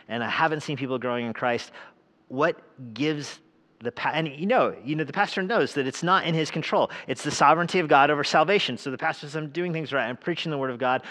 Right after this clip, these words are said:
People aren't getting saved. People aren't responding." What gives him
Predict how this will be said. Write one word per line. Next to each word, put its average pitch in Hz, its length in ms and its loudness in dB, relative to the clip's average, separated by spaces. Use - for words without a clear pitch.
People 180 260 -4
aren't 151 160 2
getting 135 160 0
saved. 131 320 -2
People 175 240 -2
aren't 151 80 0
responding." 131 540 -4
What 156 480 -2
gives 190 400 0
him 135 400 -4